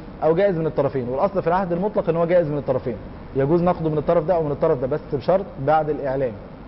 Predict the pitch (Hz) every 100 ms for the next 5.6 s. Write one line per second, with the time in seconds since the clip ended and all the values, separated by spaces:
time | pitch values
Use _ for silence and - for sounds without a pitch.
0 | - - - - - - 147 143 151 147
1 | 131 151 185 151 170 165 156 127 135 165
2 | 160 135 131 160 160 139 - 151 170 175
3 | 202 214 208 - - - - - - -
4 | 165 190 185 156 143 127 139 160 196 196
5 | 185 165 156 143 135